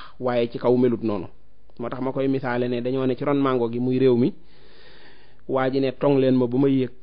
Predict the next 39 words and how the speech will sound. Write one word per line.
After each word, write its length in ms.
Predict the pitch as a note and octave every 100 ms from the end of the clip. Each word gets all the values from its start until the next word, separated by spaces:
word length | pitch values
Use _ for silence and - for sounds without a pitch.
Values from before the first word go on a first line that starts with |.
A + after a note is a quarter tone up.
| - - - - -
su 120 | C3+
ma 100 | C3+
yéegee 360 | C3 B2 B2
dinaa 220 | A#2+ B2 B2
watt 240 | B2+ -
doom 200 | A#2+ B2
yu 80 | A#2+
bari 180 | B2 D#3 - - - -
yéen 260 | C3 B2
ñëpp 220 | C#3 C#3+
ngeen 380 | D3+ C3+ B2+ A2+ - - - -
xéewlu 300 | C3+ A2+ G2+ - -
ñu 80 | B2
ne 100 | A#2+
ko 120 | A#2+
waaw 220 | A#2 F#2+
ñu 120 | C#3
tong 180 | C#3+ C#3+
ko 80 | B2+
ba 100 | B2
ca 100 | D#3
kaw 160 | D#3+ C#3
nag 100 | A#2+ - - - - - C3
mu 120 | B2+
jaaxaan 400 | C3+ C3 B2+ A#2+
ca 80 | C#3
bànqaas 380 | D3+ D3 C3+ B2
ba 100 | A#2+
di 80 | B2
macc 200 | C3 - - - - - - - - -
naan 240 | C3 C3
ñu 80 | B2+
da 80 | B2+
ngeen 160 | C3 B2+
a 40 |
xamul 260 | C3 B2+ A2+
li 80 |
ci 80 | A2+
kaw 180 | -